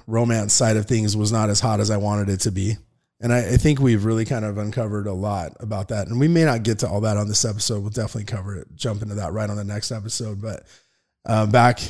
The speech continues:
you know, in two thousand twelve, thirteen, I thought, well, uh, perhaps she needs, you know, she's not that attracted to me 'cause I'm kind of bald and fat. And I don't, you know, I can control one of those things. And so, and I, I know we talked about this already, but, you know, I started trying to fix my body. And as,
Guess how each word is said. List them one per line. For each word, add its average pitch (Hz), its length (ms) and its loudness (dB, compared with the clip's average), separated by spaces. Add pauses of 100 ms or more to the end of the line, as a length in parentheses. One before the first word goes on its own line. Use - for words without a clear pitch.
you 127 80 0
know, 107 180 0
in 104 60 0
two - 140 -2
thousand 113 600 -2
twelve, 110 320 -2
thirteen, 113 420 -2
I 107 80 0
thought, 98 260 -2
well, 117 320 4 (440)
uh, 113 160 2
perhaps 147 520 4
she - 200 2
needs, 127 440 2
you 120 100 -10
know, 101 100 -4
she's 117 240 -2
not 123 260 -2
that 131 100 0
attracted 127 460 -2
to - 100 -6
me 90 120 -10
'cause - 120 -2
I'm 95 200 -6
kind 110 180 -8
of 101 100 -8
bald 101 300 2
and 90 180 -10
fat. - 480 -12
And - 140 -14 (240)
I 101 80 -12
don't, 104 240 -14
you 80 80 -20
know, 95 80 -20
I 98 160 -20
can 107 160 -10
control 110 400 -6
one 123 160 2
of 113 140 2
those 104 200 2
things. 202 220 8
And 110 100 0
so, 110 260 2
and 113 140 -2
I, 120 200 -4
I 127 40 0
know 127 120 0
we 120 100 -2
talked 127 260 -6
about 117 160 -6
this 110 160 -8
already, 123 300 -6
but, 110 240 -8 (460)
you - 60 -6
know, 123 60 2
I 123 40 6
started 131 400 4
trying 131 320 2
to 113 120 0
fix 127 280 0
my 107 80 -2
body. 113 520 -2
And 117 240 -6
as, 107 480 -2